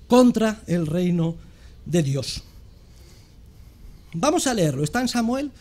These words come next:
en el capítulo ocho. Ahí leemos lo siguiente. El pueblo, hasta entonces,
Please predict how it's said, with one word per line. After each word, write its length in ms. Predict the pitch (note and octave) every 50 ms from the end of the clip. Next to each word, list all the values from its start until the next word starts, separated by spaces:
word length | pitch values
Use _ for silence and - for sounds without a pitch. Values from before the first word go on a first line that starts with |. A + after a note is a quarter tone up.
| - - - -
en 100 | G3 G#3
el 80 | G3+
capítulo 440 | - F#3 E3 G3+ - G3 F3+ D#3+ D3
ocho. 320 | C3 B2 - - - B2 - - - - - - - - - - - - - - - - - - - - - - - -
Ahí 160 | F3+ G#3 G#3+
leemos 240 | G#3 A3 G#3 F#3 F3
lo 100 | F#3 D#3+
siguiente. 580 | - E3+ D3+ C3 C#3 C3+ B2+ A#2 - D#3+ - - - - - - - - - - - - - -
El 180 | - G3+ G3+ G3
pueblo, 460 | - D#4 D#4 C#4+ B3+ A#3+ C4 D4+ - - E3+ E3 - - A#3+ A#3
hasta 220 | F3 D#3+ - F3+
entonces, 680 | D#3+ E3 D#3+ A3+ B3 A#3 - - G3+ A3+ B3+ - -